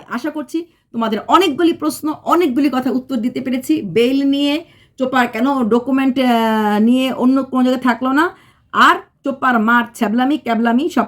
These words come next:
কিছু নিয়ে, মানে পুনমজির। আর একটা জানি কি দিয়েছি, ও, উম, কি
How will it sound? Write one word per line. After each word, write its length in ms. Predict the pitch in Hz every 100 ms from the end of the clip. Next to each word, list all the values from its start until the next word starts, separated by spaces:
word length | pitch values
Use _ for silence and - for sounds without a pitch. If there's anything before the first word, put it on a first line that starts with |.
| -
কিছু 200 | 240 262
নিয়ে, 180 | 262 311
মানে 160 | 220
পুনমজির। 520 | 220 247 240 220 311 - _ _ _ _
আর 220 | 185 220
একটা 220 | 226 - 240
জানি 160 | 247
কি 120 | 240
দিয়েছি, 400 | 240 277 247 370 415 _ _
ও, 260 | 240 214 - _ _
উম, 400 | - 165 160 151 147 _ _
কি 260 | 214 185